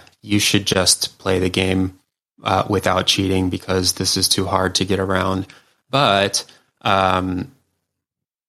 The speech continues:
it seems like there have been a couple anti,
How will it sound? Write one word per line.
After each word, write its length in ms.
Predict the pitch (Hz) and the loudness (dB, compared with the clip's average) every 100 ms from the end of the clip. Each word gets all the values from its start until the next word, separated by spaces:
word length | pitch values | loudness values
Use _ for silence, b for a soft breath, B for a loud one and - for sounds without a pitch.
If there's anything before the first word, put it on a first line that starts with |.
| _ | _
it 180 | - 123 | -10 -4
seems 600 | - - 131 127 127 120 | 0 2 4 6 4 4
like 300 | 113 101 95 | 2 0 0
there 260 | 104 101 98 | 0 2 2
have 320 | 104 95 101 | 0 -2 -4
been 380 | 101 95 95 95 | 0 2 2 2
a 140 | - | 0
couple 680 | - - - 104 - 104 101 | -6 -6 0 0 2 2 2
anti, 440 | 98 98 - - | 2 0 -2 -8